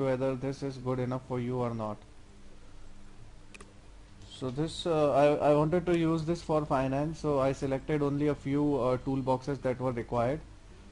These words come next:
which helped me to keep this manageable, just around one G B. So I've not, uh, taken all the toolboxes. If you look here, I've just taken a few toolboxes. Most of these toolboxes are the one that we would probably use. Let's move ahead.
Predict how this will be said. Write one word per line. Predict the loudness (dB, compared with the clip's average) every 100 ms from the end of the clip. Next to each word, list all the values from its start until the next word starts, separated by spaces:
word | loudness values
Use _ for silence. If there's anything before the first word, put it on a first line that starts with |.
| -20 -6
which | -2 -2 0
helped | 0 0 0
me | -2 -2
to | -2
keep | 0 -2 -2
this | -4 -2
manageable, | -2 -2 -2 -2 -4
just | -4 -4
around | -2 -2 0
one | -2 -2
G | -4
B. | -6 -8 -12 -20 -20 -16
So | 0 2
I've | 4
not, | 2 2 0
uh, | 4 8 8 8 6 4 4 2 2 0 -4 -2
taken | -2 2 2
all | 6 6
the | 4 2
toolboxes. | 2 2 2 0 -4 -4 -4 -6
If | -6 -4
you | -2
look | -2 -2
here, | 0 2
I've | 0
just | -2 -4 -4
taken | -2 -2
a |
few | -2 -2 -2
toolboxes. | -2 -2 -2 -4 -14 -14 -14 -16 -16 -16 -16 -14 -8 -2
Most | 0 2
of | 2 4
these | 2 2
toolboxes | 0 4 4 2 2
are | 2
the | 4
one | 2 4
that | 6 6 4
we | 2
would | 2
probably | 4 2 2 0 0
use. | 0 -4 -10 -18 -18 -18 -18 -18 -20 -20 -20 -18 -16 -16 -14 -16 -16 -16 -16 -16 -18 -16 -14
Let's | -8 -2
move | 0 2
ahead. | 0